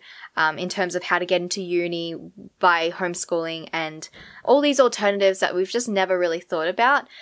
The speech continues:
So if you're interested in that, then definitely check out, um, Blake's work as well as the interview. And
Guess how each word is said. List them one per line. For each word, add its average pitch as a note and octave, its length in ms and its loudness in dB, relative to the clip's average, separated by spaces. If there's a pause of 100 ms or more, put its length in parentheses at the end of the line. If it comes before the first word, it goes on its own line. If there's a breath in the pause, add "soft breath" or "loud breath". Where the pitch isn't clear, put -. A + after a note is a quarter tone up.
(140 loud breath)
So - 140 2
if A3+ 100 2
you're D4 100 2
interested B3+ 400 2
in G3+ 120 -2
that, B3 360 4
then G#3 160 -2
definitely A3 320 -4
check G#3+ 260 -8
out, F#3 240 2 (120)
um, E3+ 400 -4 (100)
Blake's G3+ 320 2
work G3 360 4
as F3+ 180 -2
well F3 220 0
as F3+ 220 -2
the E3 220 -2
interview. B3 480 -6 (840 loud breath)
And B3+ 440 0